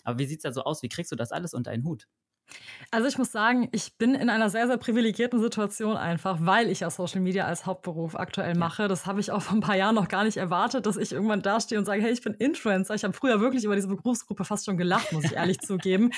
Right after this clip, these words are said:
Speaker 2: Und jetzt mache ich das selber und ich sehe auch einfach den großen Mehrwert, den diese Berufsgruppe auch theoretisch bieten kann, was natürlich auch Trainingsinhalte und so angeht. Und ja, ich würde am liebsten den ganzen Tag laufen. <laughs>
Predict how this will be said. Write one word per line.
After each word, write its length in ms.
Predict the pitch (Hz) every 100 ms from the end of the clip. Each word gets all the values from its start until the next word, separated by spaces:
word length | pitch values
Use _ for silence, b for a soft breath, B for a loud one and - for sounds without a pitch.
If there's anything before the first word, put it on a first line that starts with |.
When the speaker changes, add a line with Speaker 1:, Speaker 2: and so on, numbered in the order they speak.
| B B B
Speaker 2:
Und 100 | 214
jetzt 120 | 214
mache 200 | 226 262
ich 80 | 254
das 180 | 220 208
selber 320 | 202 254 247
und 80 | 202
ich 100 | 175
sehe 160 | 226 226
auch 40 |
einfach 180 | 220 208
den 140 | 214
großen 320 | - 214 -
Mehrwert, 520 | 196 214 196 175 165 -
den 180 | 175 175
diese 440 | 180 175 175 127
Berufsgruppe 540 | - 185 190 - 202 196
auch 120 | -
theoretisch 480 | - 180 175 170 -
bieten 260 | 185 - 190
kann, 260 | 180 208
was 140 | 185 185
natürlich 340 | 175 190 170
auch 80 | 175
Trainingsinhalte 720 | - 214 220 - 202 202 202
und 100 | 196
so 80 | 196
angeht. 400 | - 196 214 220 - B B B B
Und 200 | 233 196
ja, 120 | 240 330
ich 120 | -
würde 100 | 247
am 80 | 220
liebsten 240 | 330 -
den 100 | 226
ganzen 220 | 160 170
Tag 200 | 170 165
laufen. 400 | 160 151 185 254
<laughs> 60 | 277